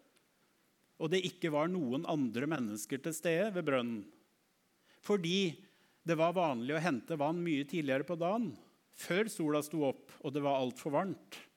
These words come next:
Men den samaritanske kvinnen, hun gjorde det nettopp fordi at hun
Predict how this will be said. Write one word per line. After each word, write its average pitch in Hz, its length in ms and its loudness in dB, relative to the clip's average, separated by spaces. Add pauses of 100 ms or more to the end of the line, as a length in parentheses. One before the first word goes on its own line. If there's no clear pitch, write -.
(920)
Men 156 140 0
den 165 160 4
samaritanske 175 720 0
kvinnen, 170 460 0
hun 170 240 -2
gjorde 156 340 0
det 147 140 2 (100)
nettopp 156 400 -2
fordi 156 240 -2
at 139 220 -2 (100)
hun 156 300 -2